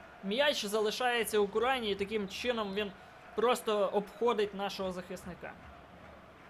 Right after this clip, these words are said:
І, е, нуль один — це дуже серйозно, бо зараз вони стануть всі в захист, і забити їм буде дуже важко. Калітвінцев.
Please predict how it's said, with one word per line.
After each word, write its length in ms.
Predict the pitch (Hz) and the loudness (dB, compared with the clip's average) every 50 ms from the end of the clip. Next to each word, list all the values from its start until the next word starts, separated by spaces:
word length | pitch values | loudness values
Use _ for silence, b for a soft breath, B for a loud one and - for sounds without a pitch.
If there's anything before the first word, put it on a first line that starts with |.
| - - - - - | -20 -20 -20 -14 -8
І, 240 | 202 208 226 233 233 | -6 -4 -2 0 0
е, 200 | 226 226 220 214 | 2 2 2 0
нуль 220 | 208 214 233 233 | 0 0 -2 0
один — 500 | 233 233 214 196 233 269 269 247 220 208 - | 0 0 0 0 0 0 0 0 -2 -6 -6
це 160 | - - 202 | -4 -4 -4
дуже 320 | 196 185 214 208 185 196 | -2 0 0 0 0 0
серйозно, 720 | 190 - - 196 208 226 247 262 254 233 208 226 220 202 185 - - - - - - - - - - - - - - - - - - - - - - - - - - - 185 175 | -6 -4 -6 -6 -2 2 2 2 2 2 0 -2 -2 -4 -4 -6 -12 -20 -20 -20 -20 -20 -20 -20 -20 -20 -20 -20 -20 -20 -20 -20 -20 -20 -20 -20 -20 -20 -20 -20 -18 -14 -12 -6
бо 440 | 175 190 190 196 196 196 196 190 185 185 | -4 -2 -2 0 2 4 4 4 2 2
зараз 340 | 180 202 214 208 202 - - | 0 0 0 0 -2 -4 -4
вони 180 | 202 196 196 | -6 -6 -6
стануть 360 | 185 - 214 208 196 190 185 185 | -6 -2 0 0 0 0 -6 -8
всі 200 | - - 202 190 | -8 -6 -6 -6
в 60 | 175 | -4
захист, 540 | 165 208 240 247 240 - - 202 - - - - - - - | -2 0 0 0 0 0 -4 -4 -6 -6 -14 -18 -20 -20 -14
і 340 | 185 190 190 190 185 185 185 | -10 -6 -6 -4 -4 -4 -4
забити 420 | 175 175 180 165 170 202 196 202 185 | -4 -6 -8 -4 -4 -6 -4 -4 -6
їм 160 | 180 180 175 | -6 -6 -8
буде 200 | 160 175 160 165 | -8 -8 -8 -8
дуже 240 | 156 160 165 165 160 | -8 -8 -10 -10 -10
важко. 340 | 151 123 - - - - - - - - - - - - - - - - - - - - - - - - - - - - - - - | -10 -10 -12 -12 -16 -18 -20 -20 -20 -20 -20 -20 -20 -20 -20 -20 -20 -20 -20 -20 -20 -20 -20 -20 -20 -20 -20 -20 -20 -20 -20 -14 -8
Калітвінцев. 540 | 190 185 208 220 202 208 156 143 139 - | -6 -2 0 0 -2 -2 -4 -14 -16 -20